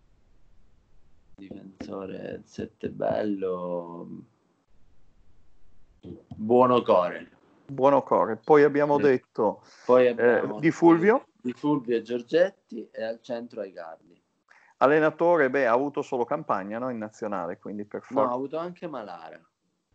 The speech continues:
Speaker 2: Ah, ecco, Paolo Malara che ho
Speaker 1: Paolo.
Speaker 2: raccontato ieri sera in lungo. Invece, invece, invece, ehm,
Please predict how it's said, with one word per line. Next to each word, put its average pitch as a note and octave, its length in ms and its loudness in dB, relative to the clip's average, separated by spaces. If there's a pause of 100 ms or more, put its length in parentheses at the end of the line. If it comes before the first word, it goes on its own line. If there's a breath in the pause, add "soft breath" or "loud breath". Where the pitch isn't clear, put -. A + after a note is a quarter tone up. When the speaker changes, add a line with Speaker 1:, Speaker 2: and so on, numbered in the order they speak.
(320)
Speaker 2:
Ah, F3 260 8
ecco, B2+ 600 0
Paolo E3 300 4
Malara D#3+ 500 2
che A2 280 -6
ho A#2+ 80 0
Speaker 1:
Paolo. C3 160 2
Speaker 2:
raccontato C3 520 -4
ieri B2 280 -6
sera C3 400 -2
in A#2 140 -8
lungo. G#2 440 -6 (420 loud breath)
Invece, D3+ 960 2
invece, C#3+ 680 -2
invece, F#3+ 1000 0 (460)
ehm, C#3+ 1700 0